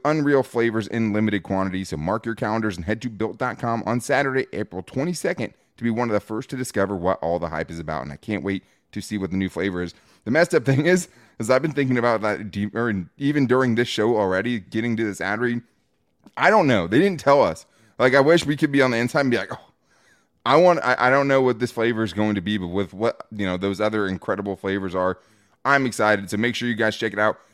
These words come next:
And make sure you guys, since you listen to the show, use the promo code Locked On fifteen to get fifteen percent off your order.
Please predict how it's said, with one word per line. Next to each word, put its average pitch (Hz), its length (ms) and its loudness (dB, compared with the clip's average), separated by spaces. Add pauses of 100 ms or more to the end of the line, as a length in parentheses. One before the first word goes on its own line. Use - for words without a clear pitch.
(140)
And 165 320 0
make 135 200 -2
sure 175 260 -2
you 131 100 -4
guys, 120 280 0
since 113 180 -6
you 113 80 -4
listen 110 200 -4
to 104 40 -4
the 101 100 -4
show, 107 140 -4
use 101 240 -4
the 95 80 -10
promo 95 220 -2
code 87 180 -6
Locked 87 240 -4
On 87 160 -4
fifteen 110 540 -4
to 104 80 -10
get 95 200 -6
fifteen 135 300 -6
percent 131 420 -4
off - 220 -14
your 95 120 -2
order. 95 260 -4